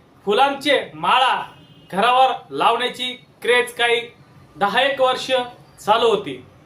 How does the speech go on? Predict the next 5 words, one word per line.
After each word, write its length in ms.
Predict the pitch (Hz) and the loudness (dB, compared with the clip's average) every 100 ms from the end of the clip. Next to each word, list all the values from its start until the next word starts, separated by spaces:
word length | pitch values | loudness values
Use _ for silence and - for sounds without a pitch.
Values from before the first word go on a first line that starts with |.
| - - | -14 -2
परंतु 380 | 226 269 269 277 | 2 2 2 2
आता 380 | 269 269 269 | 2 2 0
पुन्हा 600 | 262 - 277 294 311 - - - - - - - - - - - - - | 0 -2 -4 0 0 0 -6 -20 -20 -20 -20 -20 -20 -20 -20 -20 -20 -18
प्लॅस्टिकचे 680 | - 233 247 285 285 - 269 | -4 -2 -2 -6 -10 -4 -2
फुलांची 800 | - 196 240 262 - 269 208 - | -2 0 0 0 -4 -8 -8 -10